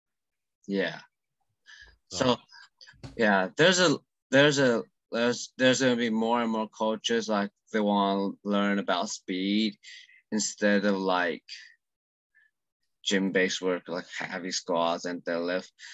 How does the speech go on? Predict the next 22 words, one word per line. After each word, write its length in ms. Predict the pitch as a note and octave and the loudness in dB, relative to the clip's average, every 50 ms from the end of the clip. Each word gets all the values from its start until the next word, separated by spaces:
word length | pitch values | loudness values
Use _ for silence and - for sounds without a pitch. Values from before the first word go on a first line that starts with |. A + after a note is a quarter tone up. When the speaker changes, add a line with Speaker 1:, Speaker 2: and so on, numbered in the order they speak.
| - - - - _ _ - | -20 -20 -20 -20 _ _ -4
Speaker 1:
And 380 | A2 A2+ A2+ A2+ A2+ A2+ - - | -2 0 2 2 2 0 0 0
if 200 | A2+ A2+ - - | -2 -2 -2 0
they 360 | A2+ A#2+ B2 B2 B2 B2+ A2+ | 2 4 6 6 6 4 4
are 220 | A2 A2 A2 - | 2 2 2 2
interested 640 | G2+ A#2 A#2 G#2+ - C3 B2 - - - A#2+ A2+ A2 G#2+ | 0 0 -2 -2 -4 -4 -4 -4 -4 -2 0 0 0 0
in 380 | - G#2+ A2 G#2+ G#2+ A2 A2 - _ _ _ _ _ _ _ _ - | 0 0 0 0 0 -2 -4 -8 _ _ _ _ _ _ _ _ -8
what 180 | G#2 G#2+ A2+ | -4 -2 0
we're 200 | A2+ A2 G#2+ G#2 | 0 0 0 -2
talking 520 | G2+ - - F2 F2+ G2+ - A#2 A#2+ B2+ C3 - | -2 -4 -4 -4 -4 -4 -4 -4 -4 -4 -4 -4
today, 420 | - B2+ C#3+ D3 D3 D3+ D#3+ D3+ - _ - - - - - - - _ _ _ | -4 0 2 4 4 4 2 0 -4 _ -20 -20 -20 -20 -20 -20 -20 _ _ _
so 300 | - - - A#2+ A#2 A2+ | -6 -2 2 2 2 4
where 300 | G#2+ G#2 A#2 B2+ C3+ C3+ | 4 4 4 4 4 2
can 220 | - C3+ B2+ A#2+ | 2 0 0 2
they 120 | A#2 A#2 A2+ | 2 0 0
find 460 | - - A2+ G2 F#2+ G2+ G#2+ G#2 G2+ | -2 -2 -2 0 0 0 -2 -2 -2
you 160 | A2+ A#2 A2+ | -4 -4 -4
and 580 | - - G2 G#2 G2+ G2+ G2 G2 G2 G2 G2 - - - _ _ _ _ _ _ _ _ _ _ _ _ _ _ _ _ _ - | -4 -4 -2 0 0 0 0 0 0 -2 -4 -6 -10 -20 _ _ _ _ _ _ _ _ _ _ _ _ _ _ _ _ _ -6
how 140 | - G#2 G#2 | -4 -4 -2
can 200 | G#2 A2+ G2+ G2 | 0 0 0 0
they 100 | G2 F#2+ | 0 -2
reach 300 | F#2 F#2+ F#2 E2 - F#2+ | -2 -2 -4 -4 -4 -2
out? 220 | E2+ D#2 - - | -2 -2 -4 -6